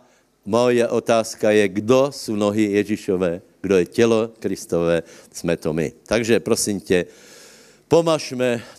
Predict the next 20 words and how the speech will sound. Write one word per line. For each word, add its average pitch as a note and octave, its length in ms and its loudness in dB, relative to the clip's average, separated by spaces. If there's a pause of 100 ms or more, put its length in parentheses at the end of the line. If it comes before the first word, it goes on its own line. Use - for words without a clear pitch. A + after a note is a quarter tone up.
nohy B2+ 320 0
Pánové, A2+ 880 2
aby G#2+ 160 0
sme G#2 240 0
mohli G2 320 2
sviežým G#2+ 720 0
spôsobom G2 640 -2
kázať F#2 320 0 (160)
evanjelium F#2+ 800 -2 (400)
a - 80 -8
nech B2+ 320 2
sa A2 480 0 (520)
vôňou C3 540 2
naplní F2+ 720 -2
dom. E2 500 -2 (320)
Haleluja. E2 600 -2
Tak F2 240 -4
zober F2 320 2
svoj E2 240 -2
dar. A2 420 0